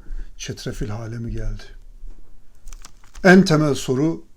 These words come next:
darbenin en başındaki insan kimdir? Darbeden, darbe yapılmadan önce kimlerin haberi vardı? Kimler buna zemin hazırladı?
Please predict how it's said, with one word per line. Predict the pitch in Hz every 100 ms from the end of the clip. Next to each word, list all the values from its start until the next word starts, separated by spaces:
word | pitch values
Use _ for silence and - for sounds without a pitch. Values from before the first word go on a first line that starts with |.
| - - - - -
darbenin | 139 143 135 139 143 147
en | 165 151
başındaki | 131 - 131 123 -
insan | 127 - 123
kimdir? | - 131 120 - - - - - - - - - - - -
Darbeden, | 143 147 156 143 156 170 -
darbe | 147 139 135
yapılmadan | 131 - 147 135 123
önce | 117 127 123
kimlerin | - 127 127 135
haberi | 123 110 120 117
vardı? | 117 - - - - - - - - - - - -
Kimler | - 180 170 180 156 135
buna | 143 139
zemin | 120 131 123
hazırladı? | 104 117 139 120 117